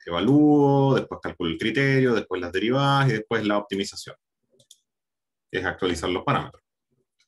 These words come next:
Eh, ahí. Entonces eso ya lo dejé iterando hace un rato.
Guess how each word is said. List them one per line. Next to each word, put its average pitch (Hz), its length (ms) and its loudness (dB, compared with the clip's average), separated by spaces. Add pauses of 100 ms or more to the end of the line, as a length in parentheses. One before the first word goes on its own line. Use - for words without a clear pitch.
(300)
Eh, 85 640 -6 (440)
ahí. 76 280 -14 (1400)
Entonces 92 320 -6
eso 92 160 -4
ya 92 100 0
lo 90 200 -2
dejé 92 260 -4
iterando 98 400 -4
hace - 120 -10
un 104 80 -8
rato. 151 460 -4